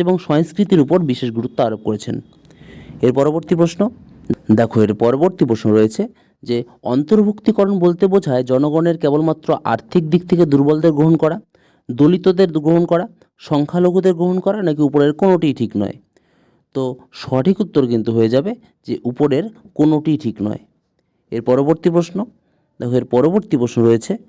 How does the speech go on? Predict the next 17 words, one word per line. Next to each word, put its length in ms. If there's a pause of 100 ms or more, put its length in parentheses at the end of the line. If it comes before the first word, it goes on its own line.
(280)
যে 140 (300)
অন্তর্ভুক্তিকরণ 1120 (300)
প্রথম 260 (160)
দেখা 340
যায় 240 (240)
ব্রিটেনে, 480 (800)
আমেরিকায়, 540 (520)
ফরাসি 320
দেশে, 260
নাকি 240
জার্মানি? 460 (520)
তো 80
সঠিক 320
উত্তর 260
কিন্তু 240
হয়ে 160
যাবে 160